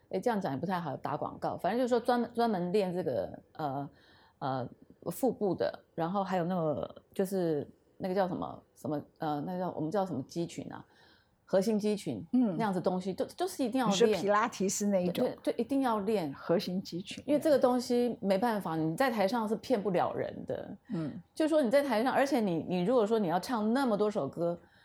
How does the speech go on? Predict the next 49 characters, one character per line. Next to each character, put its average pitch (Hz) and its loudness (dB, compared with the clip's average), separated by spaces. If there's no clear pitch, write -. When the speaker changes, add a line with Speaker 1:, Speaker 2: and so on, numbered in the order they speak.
Speaker 1:
你 185 -2
唱 277 4
两 220 6
个 214 4
小-， - -4
两 190 6
个 233 4
小 202 4
时 180 0
其 208 0
实 208 2
还 180 0
好， 175 -4
两 156 0
个 147 -2
半。 170 0
哎， 285 4
如 294 4
果 311 6
你 220 4
要 220 4
唱 262 0
到 240 2
三 330 2
个 285 6
小 151 2
时 156 -4
的 160 -2
时 - -8
候， 156 -2
都 254 2
一 277 4
直 190 -6
在 202 0
唱 180 -2
的 127 0
时 - -10
候， - -6
你 190 -2
那 226 0
个 233 2
一 190 4
定 196 2
要 220 4
坚 196 0
持 185 -4
到 156 -2
最 147 -4
后， - -8